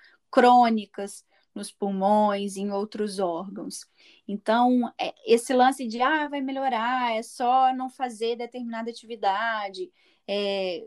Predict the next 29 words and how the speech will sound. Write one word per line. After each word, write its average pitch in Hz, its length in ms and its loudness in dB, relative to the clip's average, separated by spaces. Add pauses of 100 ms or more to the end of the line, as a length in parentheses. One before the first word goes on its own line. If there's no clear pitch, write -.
(140)
isso 226 240 -6
vai 240 120 6
passar 240 360 0
com 233 140 -6
o 226 80 -4
tempo", 226 500 -6 (400)
é 196 120 0
algo 214 280 4
que - 160 -12
a 247 60 -4
gente 240 260 -12
precisa 240 500 -6
realmente 285 540 -2
chamar 233 380 -4
atenção 220 880 -4 (840)
pra 208 160 0
que 220 540 -2 (440)
n-, 202 160 -2
o 220 80 0
paciente 226 460 0
ele 233 160 0
não, 262 180 4 (220)
não 240 540 0
seja 233 340 0
surpreendido 277 840 -2
por 370 180 -2
uma 403 160 -2
lesão 294 600 2
que - 140 -10